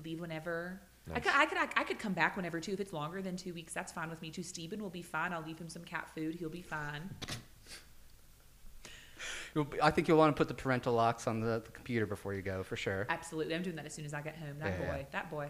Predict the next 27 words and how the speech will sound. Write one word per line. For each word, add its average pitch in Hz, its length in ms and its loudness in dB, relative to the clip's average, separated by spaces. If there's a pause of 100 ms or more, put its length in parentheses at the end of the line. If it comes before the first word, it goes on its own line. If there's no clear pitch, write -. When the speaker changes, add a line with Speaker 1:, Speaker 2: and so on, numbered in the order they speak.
Speaker 1:
I 160 60 -8
tell 147 160 -8
you. 139 120 -6
I 175 80 2
love 247 220 0
him, 214 100 -2
but - 420 -2
that 170 140 -2
boy. - 140 -8 (180)
<laughs> - 180 -14
Speaker 2:
Hmm. 82 160 -8 (1500)
Speaker 3:
Homer 107 240 -2
Simpson 110 440 -4
with 104 120 -8
a 98 40 -6
big 104 220 -2
veiny 101 240 -2
cock. 117 320 0
Speaker 1:
Stop 180 260 4
it. 160 140 4 (460)
I 214 60 6
don't 226 340 2
wanna 220 220 0
know 202 200 4
what 190 180 -2
my 175 160 0
boy, 151 380 -2